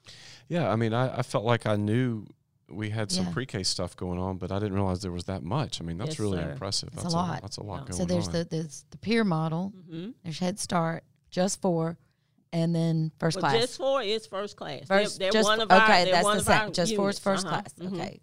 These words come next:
Speaker 2: gotcha.
Speaker 3: Mm-hmm.
Speaker 2: See, so I have to, yeah,
Speaker 3: Right.
Speaker 2: that's t-, a lot. That's a
Speaker 3: Mm-hmm.
Speaker 2: lot of opportunities. So what's the barrier? Is it, is it buildings?
Speaker 3: The barrier is just
Speaker 2: Mm-hmm.
Speaker 3: more,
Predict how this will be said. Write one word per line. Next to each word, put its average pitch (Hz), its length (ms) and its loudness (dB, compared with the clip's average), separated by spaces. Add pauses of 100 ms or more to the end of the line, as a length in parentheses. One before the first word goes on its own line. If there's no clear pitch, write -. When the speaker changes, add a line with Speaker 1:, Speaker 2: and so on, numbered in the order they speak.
Speaker 2:
gotcha. 160 280 -4
Speaker 3:
Mm-hmm. 156 40 -8
Speaker 2:
See, 185 260 -4
so 196 140 0
I 202 80 2
have 202 180 -2
to, 180 200 -2 (400)
yeah, 202 120 -14
Speaker 3:
Right. 165 80 -4
Speaker 2:
that's 233 280 0
t-, - 160 -4
a 185 120 4
lot. 190 580 2
That's 226 200 0
a 226 40 4
Speaker 3:
Mm-hmm. 202 140 2
Speaker 2:
lot 233 260 4
of 208 100 0
opportunities. 185 680 -2 (320)
So 226 240 0
what's 240 420 2
the 180 260 2
barrier? 180 680 0
Is 190 400 -2
it, 165 260 -6
is 190 240 0
it 208 180 -2 (340)
buildings? 104 760 -2 (600)
Speaker 3:
The 220 100 -2
barrier 269 500 -2
is 214 200 -6
just 190 260 4
Speaker 2:
Mm-hmm. 180 300 -2
Speaker 3:
more, 220 280 0